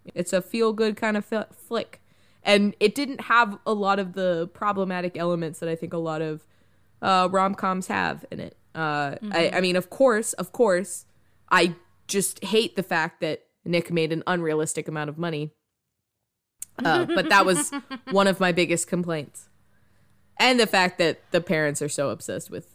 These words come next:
Speaker 1: Peter's love life. So yeah, I, I, I'm gonna say watchability, I think it's a four.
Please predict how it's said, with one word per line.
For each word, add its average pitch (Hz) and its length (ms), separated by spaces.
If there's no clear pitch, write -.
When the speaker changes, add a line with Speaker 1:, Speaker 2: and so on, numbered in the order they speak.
Speaker 1:
Peter's 143 340
love - 180
life. - 220
So - 120
yeah, 302 280
I, 254 140
I, 320 260
I'm 359 60
gonna 440 160
say 339 360
watchability, 254 960
I 185 100
think 214 240
it's 226 140
a 226 80
four. 160 340